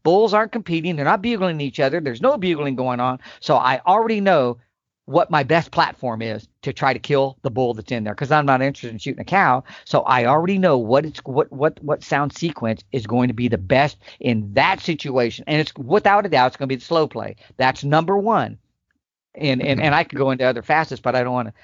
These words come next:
Speaker 1: mess you up there. But basically, I'm out there evaluating. Nothing going on. I have to get creative. And you cannot get elk to answer you back if they don't exist. So you have to be where they're
Speaker 2: <laughs>
Speaker 1: within earshot. So don't blame sounds if you're using everything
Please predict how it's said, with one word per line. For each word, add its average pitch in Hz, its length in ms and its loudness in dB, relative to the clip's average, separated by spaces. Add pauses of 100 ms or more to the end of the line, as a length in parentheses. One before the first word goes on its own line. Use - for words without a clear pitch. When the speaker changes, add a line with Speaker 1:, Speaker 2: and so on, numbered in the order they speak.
Speaker 1:
mess 143 300 0
you 135 100 2
up 151 160 0
there. 117 200 0
But 110 220 -4 (300)
basically, 165 720 2 (260)
I'm 147 240 0
out 214 220 2
there 208 120 -2
evaluating. 127 1040 0
Nothing 196 320 -2
going 185 280 -2
on. 170 260 0
I 131 140 -2
have 151 240 -2
to 156 60 -10
get 143 200 -8
creative. 135 580 0 (300)
And 151 220 -2
you 175 180 0
cannot 240 500 2
get 196 200 0
elk 185 240 2
to 185 140 -2
answer 175 280 -2
you 139 200 -6
back 123 440 2
if 165 180 -4
they 156 200 4 (180)
don't 151 240 0
exist. 113 540 -6 (400)
So 151 360 0 (100)
you 180 140 0
have 262 220 2
to 185 80 -2
be 185 160 2
where 151 140 0
they're 135 260 2
Speaker 2:
<laughs> - 0 -
Speaker 1:
within 143 360 -2
earshot. 123 520 -4 (240)
So 185 180 0
don't 196 260 0
blame 220 300 0
sounds 165 520 0
if 147 120 -10
you're 151 80 -4
using 160 340 -4
everything 143 400 -4